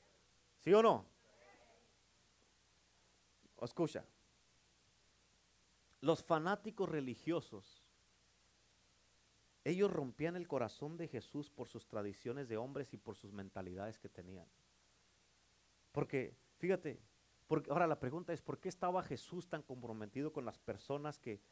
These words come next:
que los que supuestamente eran piadosos religiosos y eran los líderes detestaban? ¿Sabes por qué?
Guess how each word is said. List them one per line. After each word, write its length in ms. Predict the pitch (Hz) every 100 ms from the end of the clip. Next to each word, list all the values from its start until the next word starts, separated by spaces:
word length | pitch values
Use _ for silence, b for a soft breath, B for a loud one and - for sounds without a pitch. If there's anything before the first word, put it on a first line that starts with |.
| b b b b
que 120 | - 131
los 180 | 123
que 100 | -
supuestamente 1000 | 117 107 - 156 175 220 196 190 170 160 139
eran 220 | 165 170
piadosos 420 | 131 113 135 151
religiosos 580 | 143 117 - 135 143 143
y 40 |
eran 180 | 143 147
los 140 | 113
líderes 360 | 104 135 131 101
detestaban? 680 | 107 - - - 113 104 90
¿Sabes 260 | - 135 156
por 220 | - 110
qué? 240 | 135 170